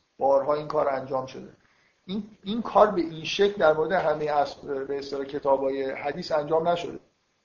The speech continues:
که همهٔ نسخه‌های کتاب رو جمع بکنیم، مقابله بکنیم و ببینیم که مثلاً اون چیزی که غالبه کدومه. و این، این خودش چیز دیگه، این که این یه چیزیه که خیلی هم امروزی نیست، حداقل از پنجاه سال قبل توی ایران متداول بوده.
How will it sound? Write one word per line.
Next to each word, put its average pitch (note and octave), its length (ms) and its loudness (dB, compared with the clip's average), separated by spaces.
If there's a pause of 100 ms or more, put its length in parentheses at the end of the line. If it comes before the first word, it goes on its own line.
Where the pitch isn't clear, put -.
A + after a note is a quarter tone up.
(560)
که - 100 -8
همهٔ F3+ 360 2
نسخه‌های D#3+ 520 4
کتاب D3+ 260 0
رو D3+ 60 -2
جمع D3+ 240 2
بکنیم، C#3 420 -6 (340)
مقابله C#3+ 420 4
بکنیم D3 420 2
و C3 140 2 (300)
ببینیم C#3+ 320 -8
که D3 120 -8
مثلاً C3+ 360 -4
اون C#3+ 120 -14
چیزی C#3 220 -12
که C#3+ 80 -6
غالبه C#3 600 2 (300)
کدومه. C#3+ 400 -6 (840)
و - 60 -10
این، C3+ 320 -10
این D3 140 -12
خودش D3 380 -2
چیز D#3 100 -6
دیگه، C#3+ 240 -6
این D3 80 -10
که D#3+ 100 -8
این D#3+ 160 -8
یه E3+ 120 -4
چیزیه E3 320 0
که E3 200 2
خیلی D3+ 260 -2
هم D#3 220 6 (160)
امروزی C#3 400 -8
نیست، C3 260 -10 (320)
حداقل C3 360 4
از C#3 120 -2
پنجاه C#3 400 0
سال C#3 300 2
قبل C3 200 2 (1300)
توی C#3 140 -12
ایران D3 460 2
متداول C#3+ 480 2
بوده. C3 320 -8